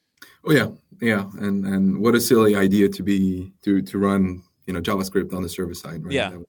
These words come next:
Speaker 2: yeah.
Speaker 1: that was, nobody
Speaker 2: Never
Speaker 1: would do it.
Speaker 2: work. Developers don't like it, right? <laughs> Okay, uh, cool.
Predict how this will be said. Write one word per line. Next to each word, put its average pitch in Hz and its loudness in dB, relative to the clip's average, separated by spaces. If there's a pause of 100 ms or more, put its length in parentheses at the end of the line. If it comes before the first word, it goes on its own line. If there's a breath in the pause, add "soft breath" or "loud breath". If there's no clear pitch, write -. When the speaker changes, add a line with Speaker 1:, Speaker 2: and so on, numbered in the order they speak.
(140)
Speaker 2:
yeah. 101 -18
Speaker 1:
that 92 -16
was, 85 -18
nobody 104 0
Speaker 2:
Never 85 -2
Speaker 1:
would 80 -10
do 92 -2
it. - -4
Speaker 2:
work. - -14 (580)
Developers 113 -14
don't 104 -16
like 104 -12
it, 85 -18
right? 87 -18
<laughs> - -14 (2000 loud breath)
Okay, 185 -2
uh, 127 -2
cool. 175 -6